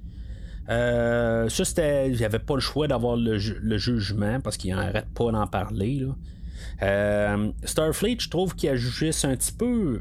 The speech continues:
ben, c'est logique qu'ils fassent ça, à quelque part, puis même, euh, tu sais, parce qu'ils ont un,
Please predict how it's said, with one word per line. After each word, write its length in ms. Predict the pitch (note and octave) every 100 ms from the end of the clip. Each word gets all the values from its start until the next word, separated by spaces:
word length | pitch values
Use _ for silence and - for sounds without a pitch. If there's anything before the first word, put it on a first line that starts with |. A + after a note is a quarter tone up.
| -
ben, 160 | D#3+ D3 - - - - - - - - - - -
c'est 220 | - G3 G3+
logique 440 | G3 D3 E3 -
qu'ils 120 | -
fassent 300 | G#2+ G2+ -
ça, 60 | - - - - -
à 80 | A#2
quelque 220 | C3+ D3
part, 240 | D#3 E3+ D3
puis 100 | C3+
même, 240 | D3+ E3
euh, 680 | C3+ B2+ A#2+ A2+ A2+ A2+ A2
tu 120 | A#2 A2+ - - - - -
sais, 140 | - D3+
parce 180 | C3+ -
qu'ils 140 | C3
ont 100 | A#2+ A#2+
un, 160 | A#2